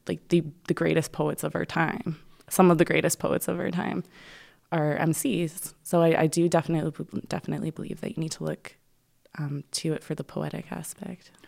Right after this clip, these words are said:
Yeah. I think the best M Cs for myself personally combine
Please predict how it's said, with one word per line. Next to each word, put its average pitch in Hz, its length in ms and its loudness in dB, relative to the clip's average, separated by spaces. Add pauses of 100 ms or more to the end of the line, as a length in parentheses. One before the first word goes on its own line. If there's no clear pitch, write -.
(240)
Yeah. 190 60 -20 (220)
I 220 140 6
think 320 240 4
the 330 80 4
best 208 320 4
M 202 140 4
Cs 196 320 0
for 185 100 0
myself 185 400 4
personally 170 800 2 (420)
combine 170 880 2